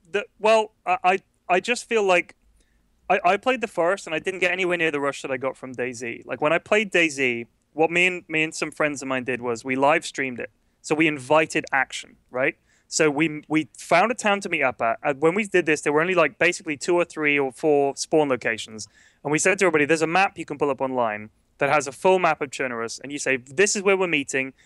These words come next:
Just go here." And then you had this,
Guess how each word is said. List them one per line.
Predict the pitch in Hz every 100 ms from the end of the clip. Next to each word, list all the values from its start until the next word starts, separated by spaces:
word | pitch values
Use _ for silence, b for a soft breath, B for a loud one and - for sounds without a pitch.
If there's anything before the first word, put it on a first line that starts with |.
| b -
Just | 147 120
go | 170 196 202
here." | 147 143 135 - _ _ -
And | 170
then | 170
you | 190 190
had | 196 160
this, | 156 - -